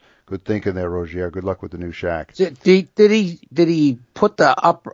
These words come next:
Speaker 2: upper power on the Microbitics? He was going to put twenty-four volts, and he was a little worried about the heat sink. <laughs>
Speaker 1: I don't know. I mean, I think he, his, uh, the ham radio stuff got kind of sidelined by the move, but I'm sure he'll
Speaker 2: Yeah.
Speaker 1: get back to it.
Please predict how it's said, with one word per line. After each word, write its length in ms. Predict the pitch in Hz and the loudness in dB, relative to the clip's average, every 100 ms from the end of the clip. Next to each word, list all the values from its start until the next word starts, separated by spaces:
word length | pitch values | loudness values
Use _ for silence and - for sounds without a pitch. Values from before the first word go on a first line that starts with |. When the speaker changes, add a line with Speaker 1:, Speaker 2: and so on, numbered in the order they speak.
| - | -2
Speaker 2:
upper 320 | 170 - 151 | -2 0 -4
power 480 | 135 160 165 165 160 | 0 2 4 2 0
on 100 | 139 | -2
the 80 | |
Microbitics? 720 | 131 147 147 151 151 175 180 - | -2 -2 -2 -2 0 0 -2 -4
He 120 | 160 | -2
was 180 | 156 131 | -2 -2
going 280 | 147 139 | 0 0
to 320 | 135 127 117 98 _ _ _ _ | 0 2 4 0 _ _ _ _
put 180 | - 139 | -2 0
twenty-four 520 | - 160 151 - 156 | 4 4 2 4 2
volts, 480 | 131 143 160 143 - 127 113 | 4 4 4 2 -8 -12 -4
and 140 | 117 | 0
he 80 | 123 | 0
was 180 | 120 117 | 0 4
a 60 | |
little 140 | 175 151 | 6 6
worried 320 | 147 147 139 | 6 6 4
about 240 | 131 135 | 2 2
the 100 | 117 | 2
heat 220 | 120 147 | 2 2
sink. 320 | - 160 156 - - | 0 2 2 -2 -2
<laughs> 140 | 185 135 | -2 4
Speaker 1:
I 100 | 170 | 4
don't 120 | 180 | 6
know. 80 | 165 | 6
I 80 | 135 | 6
mean, 140 | 147 | 4
I 60 | 139 | 2
think 180 | 180 170 | 0 0
he, 140 | 156 | -2
his, 280 | 127 139 - | -2 -4 -4
uh, 300 | 131 123 110 | -4 -4 -4
the 120 | 127 | -4
ham 180 | 120 139 | -2 -2
radio 280 | 135 143 123 | 0 0 -2
stuff 240 | - 110 | -2 -6
got 260 | - 101 - | -2 -4 -2
kind 160 | 110 98 | -4 -4
of 60 | |
sidelined 540 | - 113 107 107 95 87 | -2 0 2 0 -2 -4
by 120 | 90 | -6
the 80 | 85 | -4
move, 340 | 92 98 92 87 | -8 -8 -10 -10
but 80 | |
I'm 80 | 90 | -12
sure 200 | - 113 | -10 -8
he'll 80 | 110 | -2
Speaker 2:
Yeah. 80 | 117 | -2
Speaker 1:
get 140 | 92 - | -2 -4
back 240 | 92 90 | -4 -4
to 160 | 87 80 | -10 -12
it. 140 | 73 | -14